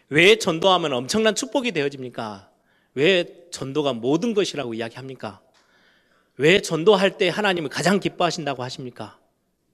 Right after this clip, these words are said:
그래서 그래요. 하나님이 가장 원하시는 것이고 구원 속에 들어오기만 하면요, 다 이룰 수 있는데, 그 어마어마한 축복을 다 여러분의 것으로 누려낼 수 있는데 그 길을 몰라서 못 오고 있-,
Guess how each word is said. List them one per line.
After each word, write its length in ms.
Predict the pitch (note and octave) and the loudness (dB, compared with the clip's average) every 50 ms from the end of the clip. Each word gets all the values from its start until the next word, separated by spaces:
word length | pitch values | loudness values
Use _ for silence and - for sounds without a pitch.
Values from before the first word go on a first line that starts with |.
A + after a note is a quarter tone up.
| _ _ _ _ _ _ _ _ _ _ _ _ _ _ _ _ _ _ _ | _ _ _ _ _ _ _ _ _ _ _ _ _ _ _ _ _ _ _
그래서 320 | _ - B2+ C#3 C3+ - B2 | _ -6 -4 -4 -4 -4 -8
그래요. 380 | A#2+ A#2 A2 G#2+ G#2 G2 G#2 _ _ _ _ _ _ _ _ _ _ _ _ _ _ _ _ _ _ _ _ _ _ _ _ _ _ _ _ _ _ _ _ _ _ _ _ _ _ _ _ _ _ _ _ _ | -12 -12 -14 -14 -16 -20 -20 _ _ _ _ _ _ _ _ _ _ _ _ _ _ _ _ _ _ _ _ _ _ _ _ _ _ _ _ _ _ _ _ _ _ _ _ _ _ _ _ _ _ _ _ _
하나님이 360 | - - A3+ A3+ A3 G#3 G3 | -2 2 2 4 4 2 0
가장 380 | - - - - - A3+ A3 F#3 | -2 -4 -2 0 4 6 6 8
원하시는 440 | F3+ F#3 G3+ G#3+ G#3+ - G#3+ G3+ F#3+ | 8 8 6 6 4 2 0 0 0
것이고 720 | F#3 F3 - - E3 D#3 D#3+ D#3 D#3 D3 D3 - _ _ _ _ _ _ _ _ | -2 -2 -4 -4 -6 -2 -2 -2 -2 -2 -6 -12 _ _ _ _ _ _ _ _
구원 360 | - - F#3 A3 A#3+ A#3+ B3 | 0 4 8 8 8 8 6
속에 260 | A#3+ A#3+ A3+ G3+ G#3 | 6 4 4 4 4
들어오기만 540 | G3+ - G#3 G#3+ A#3+ B3+ A3+ B3 A#3 A3 G3+ | 4 4 4 6 6 6 6 6 4 4 4
하면요, 320 | G3+ G3 F#3+ F#3 F3+ E3 | 2 0 0 -2 -2 -2
다 360 | - - - C3 B2 F3 G3+ A3+ | -4 -4 -6 -2 2 4 4 6
이룰 240 | B3 C#4 C#4 C#4+ | 4 4 2 2
수 120 | - - A#3+ | 0 0 -2
있는데, 500 | G3+ F#3+ G3+ G3+ F#3+ F#3+ F3 D#3 B2+ - | -2 -2 -2 -2 -2 -2 -2 -2 -4 -6
그 100 | - D3 | -6 -2
어마어마한 340 | D3+ F3 A#3+ B3+ B3+ C4+ B3 | 4 6 6 6 6 6 2
축복을 340 | - - - B3 A3+ A3 G#3+ | 0 0 2 2 4 4 2
다 400 | G#3+ - - - - F#3 F#3 G3 | 0 -2 -12 -10 -8 -2 4 6
여러분의 380 | G3 F3+ G3 A3 A3+ A3 G#3+ G3+ | 6 6 6 6 4 4 4 2
것으로 280 | G3+ - - F#3 F3+ | 2 0 0 -2 -2
누려낼 1000 | F3 E3 E3+ F3+ G#3+ G#3+ G#3 G3 G#3+ - - - - _ _ _ _ - D#3+ F3 | -2 -2 2 4 4 4 4 2 -2 -10 -20 -20 -20 _ _ _ _ -2 0 0
수 100 | F#3 - E3+ | 2 2 -2
있는데 600 | D3+ D3+ D#3+ D#3 C#3+ D#3 D#3+ D#3+ B2 - - - _ _ _ _ _ _ _ _ _ _ _ _ - - | -2 -2 -4 -2 0 0 -2 -2 -4 -8 -16 -20 _ _ _ _ _ _ _ _ _ _ _ _ -8 -4
그 80 | C#4 | -2
길을 280 | B3 A3 C4 C#4 D4 C#4+ | 0 2 4 4 4 4
몰라서 360 | B3+ A#3+ A3 G#3 F#3+ F3 F3 | 6 6 6 6 6 2 0
못 240 | C#3+ C#3 D3 D3 D#3 | -2 -2 -2 0 -2
오고 220 | F#3 E3 D3+ D3 | -2 -4 -2 -4
있-, 100 | C3 B2+ | -4 -6